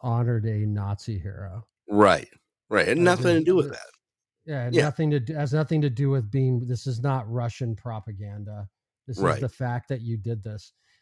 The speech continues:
Speaker 1: So let's, uh, listen to what one of the members of the Canadian House has to say today on the whole
Speaker 2: Okay.
Speaker 1: situation.
Speaker 2: Okay. This was, uh, oh, this is today.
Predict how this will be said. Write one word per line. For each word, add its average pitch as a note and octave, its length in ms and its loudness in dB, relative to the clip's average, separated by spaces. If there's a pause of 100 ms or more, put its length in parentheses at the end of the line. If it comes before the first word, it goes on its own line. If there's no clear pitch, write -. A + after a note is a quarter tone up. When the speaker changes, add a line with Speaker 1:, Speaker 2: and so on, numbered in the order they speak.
Speaker 1:
So D#3 180 2
let's, E3+ 260 4
uh, E3+ 280 6
listen D#3+ 340 4
to D3 80 6
what C3+ 280 0
one C#3 180 2
of C3+ 80 2
the B2+ 80 0
members C3 500 2
of B2+ 260 -4
the A2+ 80 -2
Canadian A#2+ 520 -2
House C3+ 320 -2
has A2+ 260 -4
to A#2 100 -8
say G#2+ 380 -4
today A2 580 2 (640)
on A#2+ 160 -2
the A2 60 0
whole G2 100 2
Speaker 2:
Okay. G#2+ 120 -2
Speaker 1:
situation. G2+ 760 -8 (840)
Speaker 2:
Okay. D#2 280 -8 (680)
This A2+ 220 4
was, G2+ 280 0
uh, F#2+ 240 4
oh, A2+ 180 4
this G#2 240 0
is A2 160 -4
today. D#2 280 -6